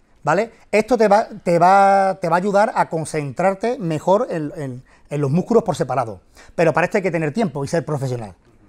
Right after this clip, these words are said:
¿vale? Eh, prácticamente yo como más he desarrollado es de esta forma. El día de piernas, los lunes, entrenaba los, los femorales y los cuádriceps gemelos por separado.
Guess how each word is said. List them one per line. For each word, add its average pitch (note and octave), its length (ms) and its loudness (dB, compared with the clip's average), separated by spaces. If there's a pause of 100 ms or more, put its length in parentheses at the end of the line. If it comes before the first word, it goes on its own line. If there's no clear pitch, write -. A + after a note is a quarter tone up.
(180)
¿vale? C#3+ 320 -2 (480)
Eh, C#3 200 -2
prácticamente F#3 520 0
yo G#3+ 200 0
como F3 260 0
más F#3+ 200 0
he G3 40 -2
desarrollado G3 600 0
es F#3 100 -2
de F3 60 0
esta E3+ 140 -4
forma. A2+ 380 -10 (520)
El D3 140 -4
día F#3 180 4
de F3+ 120 2
piernas, A3+ 320 2
los F3 120 4
lunes, B3 320 -2
entrenaba F3 400 -2
los, E3+ 380 4
los E3 120 2
femorales E3+ 420 0
y - 20 0
los D3 120 0
cuádriceps E3+ 440 -2
gemelos F#3+ 300 0
por E3 140 -4
separado. B2 480 -6